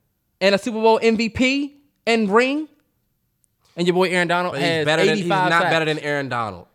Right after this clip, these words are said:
Speaker 1: Who has mo-,
Speaker 2: Period.
Speaker 1: who has more sacks in their career?
Speaker 2: It doesn't matter.
Speaker 1: Who has a Super Bowl M V P?
Speaker 2: Who's better right now? Donald. Next team.
Speaker 1: I'm going Rams. You going Colts?
Speaker 2: Rams.
Speaker 1: We're both going Rams. Bears, Bengals. Um,
Speaker 2: Bengals.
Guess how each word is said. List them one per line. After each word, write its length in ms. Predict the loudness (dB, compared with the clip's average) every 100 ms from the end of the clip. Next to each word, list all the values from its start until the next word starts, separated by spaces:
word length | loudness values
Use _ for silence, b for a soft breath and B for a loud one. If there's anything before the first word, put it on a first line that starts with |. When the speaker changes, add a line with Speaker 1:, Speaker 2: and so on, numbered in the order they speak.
| _ 2
Speaker 1:
Who 100 | 4
has 80 | 4
mo-, 60 |
Speaker 2:
Period. 180 | 2 -2
Speaker 1:
who 120 | -2
has 140 | -2 -2
more 120 | -4
sacks 280 | -4 -6 -6
in 40 |
their 80 | -8
career? 320 | -6 -6 -8 -12
Speaker 2:
It 100 | -10
doesn't 280 | -8 -8 -8
matter. 380 | -6 -4 -2 -2
Speaker 1:
Who 120 | 0
has 100 | 0
a 60 | 0
Super 180 | -4 -4
Bowl 120 | -2
M 140 | -2 -4
V 120 | -6
P? 180 | -6 -4
Speaker 2:
Who's 240 | -2 0
better 240 | 0 2
right 240 | 4 2 0
now? 260 | -4 -6 -12 _ _ _
Donald. 320 | -4 -4 -8 _
Next 240 | -6 -6 -6
team. 340 | -10 -10 -14 _ _ _ _ _ _ -20 _ _ _ _ _ _ _ _ _ _
Speaker 1:
I'm 140 | 0 4
going 200 | 4 4
Rams. 540 | 2 2 0 -4 -10
You 100 | -8 -2
going 140 | 0
Colts? 440 | 0 -2 -6 -20 _ _ _
Speaker 2:
Rams. 260 | -10 -10 -4
Speaker 1:
We're 60 |
both 160 | -2 -2
going 140 | -4
Rams. 260 | -6 -8 -14 _ _
Bears, 400 | -10 -6 -4 -4
Bengals. 560 | -4 -4 -4 -6 -6 -14 _ _ _ _ _ _ _ _ _ _ _
Um, 500 | -6 -4 -2 -6 -8 -8
Speaker 2:
Bengals. 640 | -2 0 0 -2 -2 -6